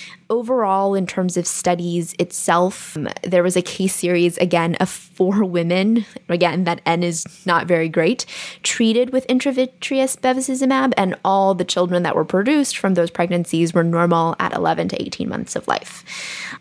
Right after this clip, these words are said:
So I would say if you definitely need to give someone treatment for diabetic retinopathy, think about, you know, doing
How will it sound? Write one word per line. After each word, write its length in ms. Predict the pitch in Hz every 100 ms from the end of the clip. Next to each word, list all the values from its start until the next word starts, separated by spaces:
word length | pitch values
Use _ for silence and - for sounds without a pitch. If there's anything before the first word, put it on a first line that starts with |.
| -
So 440 | - 220 196 190 -
I 80 | 226
would 180 | 240
say 380 | - 233 208 208
if 180 | - -
you 220 | 202 190 -
definitely 400 | 190 226 254 247
need 200 | 226 220
to 60 | 226
give 480 | 214 202 190 185 -
someone 580 | - 208 196 185 180 - - _ _ _ _ _ _ - -
treatment 640 | - 247 - 202 196 190 - - - -
for 680 | - - 208 190 180 180 175 -
diabetic 500 | 208 208 202 202 190
retinopathy, 1000 | 190 190 180 170 185 - 175 180 190 -
think 240 | - 214
about, 600 | 220 214 190 185 - - -
you 100 | 185
know, 400 | 170 170 165 92 -
doing 460 | 180 190 185 175 180